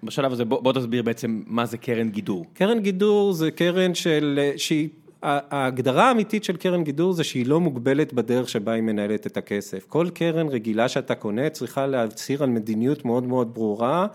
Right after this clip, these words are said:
Speaker 1: מדיניות
Speaker 2: ש-,
Speaker 1: השקעה.
Speaker 2: מדיניות השקעה מאוד ברורה. קרן גידור רשאית לעשות פחות או יותר מה שהיא רוצה, התנאי שהיא ב-, בחזרה תיתן לך את הכסף בכל מצב.
Speaker 1: עכשיו, זה אומר נזילות, ובעצם זה אומר שקרנות גידור בשביל הלוקסוס הזה וכל ההחלטות שהם עושים, בדרך כלל גובות יותר דמי ניהול מקרנות אחרות פסיביות, או קרנות יותר מסורתיות.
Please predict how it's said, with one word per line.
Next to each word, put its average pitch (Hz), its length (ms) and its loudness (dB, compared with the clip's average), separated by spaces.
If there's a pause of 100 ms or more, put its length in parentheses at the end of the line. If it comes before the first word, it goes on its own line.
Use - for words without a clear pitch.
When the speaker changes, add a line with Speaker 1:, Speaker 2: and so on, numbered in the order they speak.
(140)
Speaker 1:
מדיניות 123 260 0
Speaker 2:
ש-, - 40 0
Speaker 1:
השקעה. 85 280 -4 (140)
Speaker 2:
מדיניות 165 460 0
השקעה 156 320 0
מאוד 120 280 0
ברורה. 104 360 -2
קרן 196 300 2
גידור 156 540 0
רשאית 139 540 0
לעשות 151 360 0
פחות - 280 -6
או 147 40 -2
יותר 139 200 -2
מה 139 160 -2
שהיא 139 180 -2
רוצה, 170 520 -2
התנאי 170 460 0
שהיא 147 460 -2 (200)
ב-, 123 180 2 (120)
בחזרה 123 480 0
תיתן 131 280 -2
לך 131 160 -4
את 131 140 -4
הכסף 127 400 -6
בכל 113 240 -2
מצב. 110 340 -4 (220)
Speaker 1:
עכשיו, 107 280 -4 (100)
זה 117 60 0
אומר 120 140 4
נזילות, 120 540 0
ובעצם 127 460 0
זה 117 80 0
אומר 127 240 0
שקרנות 120 480 -4
גידור 117 380 0
בשביל 107 380 -2
הלוקסוס 120 460 0
הזה 117 240 -4
וכל 123 200 -2
ההחלטות 123 460 -2
שהם 120 100 -4
עושים, 113 360 -6
בדרך 117 180 -2
כלל 123 100 -2
גובות 110 440 -2
יותר 113 340 -2
דמי 110 240 0
ניהול 110 480 0
מקרנות 107 580 -6
אחרות 104 400 -8
פסיביות, 139 640 -2
או 101 80 -8
קרנות 107 260 -6
יותר 104 200 -6
מסורתיות. 104 540 -4